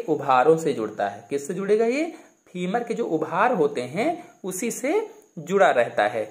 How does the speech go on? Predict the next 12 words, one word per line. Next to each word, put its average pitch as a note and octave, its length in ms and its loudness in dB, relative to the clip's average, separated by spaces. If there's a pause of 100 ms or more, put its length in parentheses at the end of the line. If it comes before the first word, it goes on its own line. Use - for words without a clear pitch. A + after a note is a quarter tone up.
(360)
पार्श्वीय F#3+ 580 0
अस्थिकंद D#3 760 -2
या E3+ 240 2 (160)
लेटरल E3 600 4
कॉन्डाइल A#2+ 480 4
के D3 280 2
निचले F3+ 460 -2
भाग C3+ 240 2 (100)
पर A2 260 -6 (480)
फिबुला F#3 380 0
का G#3 200 2
गोल D3 640 2